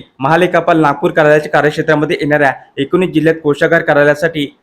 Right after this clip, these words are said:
एक ऑक्टोबरपासून ही प्रणाली सुरू करण्यात येणार आहे.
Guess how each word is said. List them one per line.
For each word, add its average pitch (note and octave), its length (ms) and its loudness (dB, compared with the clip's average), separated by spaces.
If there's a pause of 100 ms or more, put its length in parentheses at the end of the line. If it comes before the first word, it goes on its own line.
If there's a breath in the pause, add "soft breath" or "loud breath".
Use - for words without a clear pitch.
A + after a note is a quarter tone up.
एक E3+ 200 0
ऑक्टोबरपासून D#3+ 680 0
ही D#3+ 100 -2
प्रणाली D#3 340 0
सुरू D#3+ 200 -4
करण्यात D3+ 300 0
येणार C#3+ 220 0
आहे. C#3+ 240 0